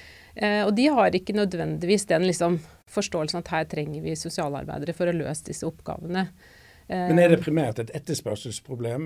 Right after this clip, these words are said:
Speaker 2: eller er det også slik at sosialarbeidere vender seg, at det ikke er så attraktivt å jobbe i nav, og at de ikke de, altså at de, at det er et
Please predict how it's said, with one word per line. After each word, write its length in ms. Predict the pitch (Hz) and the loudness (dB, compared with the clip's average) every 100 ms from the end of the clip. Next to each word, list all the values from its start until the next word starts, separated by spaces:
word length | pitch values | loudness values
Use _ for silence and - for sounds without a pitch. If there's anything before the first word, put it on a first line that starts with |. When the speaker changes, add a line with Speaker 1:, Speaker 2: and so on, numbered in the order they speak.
| 156 | 0
Speaker 2:
eller 240 | 165 170 | 2 2
er 160 | - 180 | 2 2
det 140 | 196 | 2
også 300 | 185 185 180 170 | 2 0 -4 -2
slik 260 | 208 147 123 | -2 -2 -4
at 80 | 113 | -4
sosialarbeidere 960 | 165 143 160 123 110 98 104 107 110 | -8 -4 -4 -2 -4 -4 -4 -2 -2
vender 320 | 120 117 117 | -2 -2 -4
seg, 300 | 117 123 117 131 - - | -2 -2 -4 -6 -18 -10
at 140 | 135 | -6
det 80 | 156 | -4
ikke 140 | 135 135 | -4 -4
er 60 | |
så 100 | - 127 | -4 -4
attraktivt 680 | 139 - 104 101 117 107 - 113 | -6 -8 -10 -8 -8 -8 -8 -6
å 40 | |
jobbe 260 | 113 104 110 | -4 -4 -4
i 40 | 113 | -4
nav, 300 | 113 110 113 | -6 -6 -6
og 60 | |
at 100 | 117 | -6
de 100 | 190 | -6
ikke 220 | 156 139 127 | -6 -6 -4
de, 220 | 120 120 - - _ - 120 110 | -4 -4 -12 -20 _ -16 -14 -12
altså 220 | 117 131 | -10 -10
at 100 | 127 | -6
de, 140 | 131 120 120 120 117 110 113 - _ | -6 -4 -6 -6 -6 -6 -10 -18 _
at 100 | - | -4
det 100 | 147 | 0
er 60 | 131 | 0
et 240 | - - | -2 -20